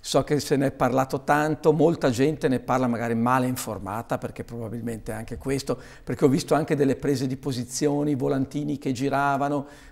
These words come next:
magari forse tu che sei più dentro la società ci spieghi,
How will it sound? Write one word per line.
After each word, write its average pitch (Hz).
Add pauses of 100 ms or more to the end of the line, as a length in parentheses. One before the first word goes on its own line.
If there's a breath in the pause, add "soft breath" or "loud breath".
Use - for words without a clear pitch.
magari 131
forse -
tu 147
che 143
sei 147
più 143
dentro 139
la 123
società 127
ci 131
spieghi, 123